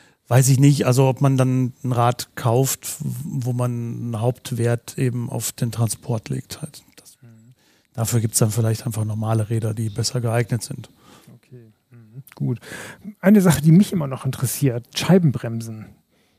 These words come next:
Speaker 2: Normalerweise denke ich immer, wenn man sein Rad einfach mal so in die Fahrradständer rumpelt oder wenn's in den S-Bahn-Fahrradwaggons super voll wird und alles rumpelt gegeneinander, ist doch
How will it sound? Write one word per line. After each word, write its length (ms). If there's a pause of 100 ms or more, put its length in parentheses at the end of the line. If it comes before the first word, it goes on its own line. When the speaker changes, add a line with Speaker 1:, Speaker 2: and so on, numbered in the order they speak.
(320)
Speaker 2:
Normalerweise 760
denke 480
ich 100
immer, 260
wenn 120
man 120
sein 220
Rad 220
einfach 340
mal 140
so 180
in 160
die 320 (260)
Fahrradständer 600
rumpelt 640
oder 440
wenn's 260
in 160
den 260
S-Bahn-Fahrradwaggons 1700
super 260
voll 320
wird 180
und 120
alles 300
rumpelt 280
gegeneinander, 500
ist 140
doch 120